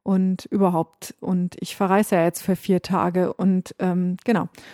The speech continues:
Also ich spinne jetzt, ähm, Sockenwolle für diesen Knit-Along, für dies eine Muster auf der Handspindel. <laughs> Wobei, ich muss sagen, ähm,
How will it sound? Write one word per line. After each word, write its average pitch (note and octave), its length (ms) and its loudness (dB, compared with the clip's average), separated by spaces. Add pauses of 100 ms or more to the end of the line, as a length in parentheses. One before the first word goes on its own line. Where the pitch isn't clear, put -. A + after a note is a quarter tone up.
(140)
Also C4+ 160 0
ich C4 120 -4
spinne B3+ 320 2
jetzt, - 380 -2
ähm, G3+ 300 0
Sockenwolle G3+ 600 0
für F#3+ 260 -2
diesen F3 520 -2 (560)
Knit-Along, G3+ 640 0 (140)
für - 240 0
dies - 420 -4
eine G#3 220 0
Muster G#3 520 -2 (400)
auf - 140 -4
der A3 240 -2
Handspindel. A#3+ 840 4 (100)
<laughs> - 680 0 (200)
Wobei, A#3+ 300 2
ich F4+ 140 -4
muss C#4+ 120 -2
sagen, A3 280 0 (140)
ähm, B3 580 2